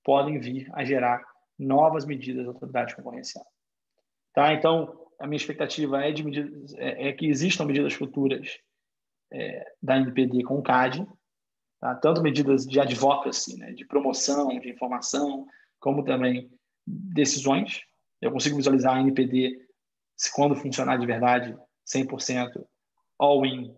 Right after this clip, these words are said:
como a gente espera que vai acontecer em breve, é, dando parecer, no caso do cad, dando opinião, dando,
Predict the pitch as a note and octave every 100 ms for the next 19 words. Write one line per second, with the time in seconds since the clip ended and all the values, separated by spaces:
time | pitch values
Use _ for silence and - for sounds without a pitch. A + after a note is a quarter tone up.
0 | _ _ B2+ B2+ - B2+ B2 B2 A#2+ C3
1 | - B2+ A#2+ A2+ - _ _ _ _ _
2 | C#3+ B2+ B2+ B2 A#2+ G2+ - _ _ _
3 | _ _ _ - G3+ B3 D3 C#3 - D#3
4 | D#3+ C3+ B2+ B2 B2+ C#3 D3 C3+ C3 _
5 | _ _ _ - C#3+ C#3+ C#3+ B2+ C3 C#3
6 | C3+ B2+ C#3 C3+ C3 -